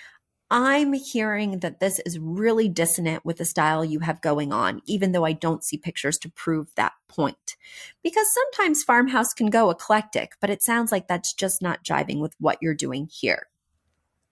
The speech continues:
So I would have a courageous conversation with your mother-in-law and say, "We really appreciate this set, but it doesn't go with what we're looking for. Can we give it back to you? Is there somewhere you'd like us to sell it and give you the proceeds?"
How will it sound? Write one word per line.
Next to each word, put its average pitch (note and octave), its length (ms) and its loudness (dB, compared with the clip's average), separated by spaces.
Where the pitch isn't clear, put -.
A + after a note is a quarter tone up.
So C#3 300 2
I F#3+ 100 4
would C#4 140 2
have D4 180 2
a F4 60 0
courageous B3 640 -2
conversation C#4 680 -2
with D4 100 -2
your F#4 120 -2
mother-in-law D#3 640 -2
and G3+ 180 2
say, F#3 200 4
"We E3+ 180 2
really F3 400 -2
appreciate A3 580 -4
this A3 300 -2
set, - 360 -2
but G#3+ 120 6
it F3 220 0
doesn't F#3+ 420 2
go F#3 260 4
with G#3+ 220 0
what E3+ 140 0
we're E3 120 0
looking F3+ 340 -2
for. B3+ 520 2
Can F3 200 -4
we F3 100 0
give E3+ 160 -2
it E3 160 -4
back A#3 340 -4
to B3 100 -2
you? B3 420 4
Is F3 160 -4
there D#3+ 120 -2
somewhere E3+ 380 -2
you'd E3+ 200 -2
like E3 220 -4
us E3 200 -2
to E3 240 0
sell A3 440 4
it C4 260 2
and F3+ 180 2
give E3 180 -2
you E3 100 0
the E3+ 80 -10
proceeds?" B3+ 960 0